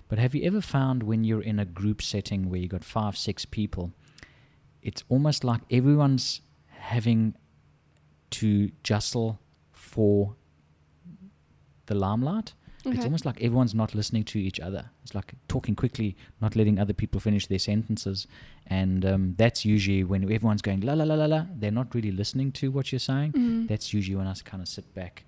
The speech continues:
Speaker 1: And then when it's my turn to speak, if they've asked me a question directly, that's when I usually break that cycle and I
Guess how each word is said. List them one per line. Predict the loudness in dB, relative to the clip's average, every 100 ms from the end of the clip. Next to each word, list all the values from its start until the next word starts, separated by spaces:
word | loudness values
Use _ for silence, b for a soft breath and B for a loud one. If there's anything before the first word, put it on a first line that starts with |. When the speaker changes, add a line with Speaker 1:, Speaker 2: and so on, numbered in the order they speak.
| b b b b b
Speaker 1:
And | -6 -4
then |
when | -2
it's | -4 -2
my | -2 -2
turn | 0 0 0
to | -2
speak, | -6 -6 -6
if | -6
they've | -8 -10
asked | -8 -8 -4
me | -4
a | -4
question | -6 -6 -4
directly, | -4 -4 -4 -4
that's | -4 -6 -2
when | 0 0 -4 b b b
I | -2
usually | 0 0 -2
break | 0 4 4 4 2 -6 -8 -16 -20 -10
that | -2 0 2 0
cycle | 0 2 0 -2
and | -2 0
I | -2